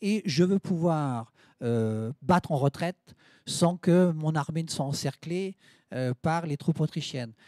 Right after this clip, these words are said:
Donc, toutes ces circonstances-là ont fait que, ben, à ce moment-là, euh, le destin de Genève, il n'était pas du tout écrit, puisque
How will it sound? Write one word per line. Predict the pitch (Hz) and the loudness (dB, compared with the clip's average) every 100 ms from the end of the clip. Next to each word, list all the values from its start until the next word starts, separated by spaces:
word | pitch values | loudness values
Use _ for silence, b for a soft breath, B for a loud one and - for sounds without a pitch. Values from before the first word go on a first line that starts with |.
| b | b
Donc, | - 143 - _ - | -2 -2 -2 _ -2
toutes | 311 | -2
ces | - | -2
circonstances-là | 226 214 - 170 - 165 156 170 185 294 _ b b | -4 -4 -2 -4 -2 -4 -6 -4 -6 -6 _ b b
ont | - | -10
fait | 135 247 | -4 -6
que, | 240 | -2
ben, | 147 131 - | -2 -2 -6
à | 185 | -6
ce | - | -4
moment-là, | 196 160 151 175 285 294 _ _ _ _ _ - | -4 -2 -2 -2 -6 -10 _ _ _ _ _ -18
euh, | - 170 | -12 0
le | 160 | 2
destin | 156 185 - 170 | 2 0 -2 -4
de | 151 | -2
Genève, | 151 165 226 220 | -2 -2 -6 -4
il | 170 | -4
n'était | 139 - 127 | -6 -6 -6
pas | 160 151 | -6 -6
du | |
tout | 151 - | -6 -2
écrit, | 151 165 269 | -2 -4 -6
puisque | 165 - - | -8 -8 -6